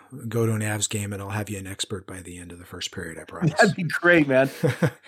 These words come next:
Speaker 1: So I'm a Flyers fan myself, and so here's hoping that it's, uh, Colorado, Philadelphia in the final. That'd be great.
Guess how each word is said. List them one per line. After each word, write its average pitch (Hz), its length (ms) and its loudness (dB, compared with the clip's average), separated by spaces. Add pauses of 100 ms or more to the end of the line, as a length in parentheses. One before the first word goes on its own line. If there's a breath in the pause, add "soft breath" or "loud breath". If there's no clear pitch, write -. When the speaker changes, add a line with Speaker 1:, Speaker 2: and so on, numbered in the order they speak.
(440 loud breath)
Speaker 1:
So 143 240 2
I'm 160 120 8
a 127 80 4
Flyers 131 380 0
fan 113 260 -4
myself, 107 540 -4
and 98 160 -10
so 98 220 -8
here's 107 320 -6
hoping 101 340 -8
that 101 120 -12
it's, - 280 -2
uh, 95 420 -14
Colorado, 95 540 -8
Philadelphia 90 720 -14
in 87 120 -20
the 85 80 -20
final. 87 360 -16
That'd 87 180 -18
be 92 100 -16
great. 90 280 -12